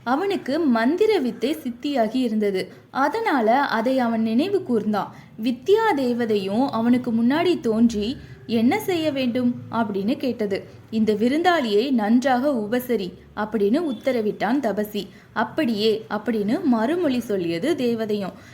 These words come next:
திடீர்னு தங்கமயமான நகரம் ஒண்ணு அங்க தோன்றியது. அதுல பெண்கள் நிரம்பிய ஒரு உத்தியாய வனமும் இருந்தது. அந்த பெண்கள் சந்திரசுவாமியை அணுகி,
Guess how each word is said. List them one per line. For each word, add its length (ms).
திடீர்னு 720
தங்கமயமான 1120
நகரம் 580
ஒண்ணு 340
அங்க 320
தோன்றியது. 680
அதுல 440
பெண்கள் 600
நிரம்பிய 760
ஒரு 220
உத்தியாய 640
வனமும் 480
இருந்தது. 600
அந்த 240
பெண்கள் 640
சந்திரசுவாமியை 800
அணுகி, 640